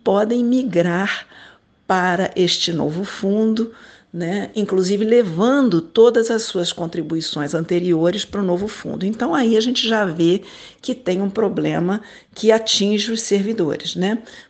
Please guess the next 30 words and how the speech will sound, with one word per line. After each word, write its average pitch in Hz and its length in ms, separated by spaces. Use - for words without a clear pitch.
Por 208 300
quê? - 300
Primeiro, 208 560
os 220 180
novos 233 360
servidores 170 540
que 165 120
ingressarem, 156 840
eh, - 200
no 262 180
regime 160 540
de 139 80
solidariedade, 151 1120
eles 202 220
contribuiriam 214 880
com 254 340
tudo, 226 500
né? 190 400
Não 196 220
só 165 440
com 180 300
o, 160 140
até 156 340
o 185 60
teto. - 520
Então, 170 360
quer 208 160
dizer, 143 180
vai 175 240
haver 175 560